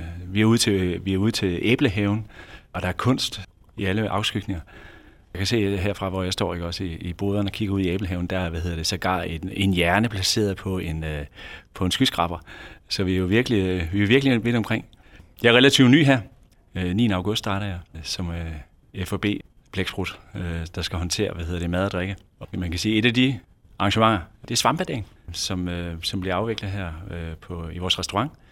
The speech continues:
øh, von Lückenhals. Og det er så ikke engang en løgnhistorie. Øh, det, det er faktisk god nok. Der er tres sædepladser. Der er tre ledige bille-, billetter tilbage. Og, øh, ligesom om jeg står alene med det her,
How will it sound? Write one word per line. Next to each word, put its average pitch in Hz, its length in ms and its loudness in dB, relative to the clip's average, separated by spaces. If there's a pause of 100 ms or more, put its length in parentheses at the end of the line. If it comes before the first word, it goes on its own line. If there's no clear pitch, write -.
(480)
øh, 87 400 -6
von 107 100 2
Lückenhals. 120 520 2 (180)
Og 95 120 -6
det 104 60 2
er 104 40 0
så 117 100 2
ikke 117 60 4
engang 123 200 2
en 98 60 0
løgnhistorie. 104 500 0 (520)
Øh, 87 280 -6
det, 117 220 -4
det 123 200 2
er 117 40 -2
faktisk 110 240 -4
god 139 140 0
nok. 110 120 -4 (580)
Der - 40 0
er 113 60 4
tres 156 200 4
sædepladser. 170 440 0 (460)
Der 110 60 0
er - 20 -2
tre - 180 2
ledige 131 300 2
bille-, 107 340 -4
billetter 110 320 -2
tilbage. 104 320 -6 (440)
Og, 113 380 10
øh, 110 180 10 (360)
ligesom 117 240 4
om 110 100 8
jeg 110 80 4
står 120 160 6
alene 113 220 4
med 117 80 2
det 113 100 2
her, 110 140 2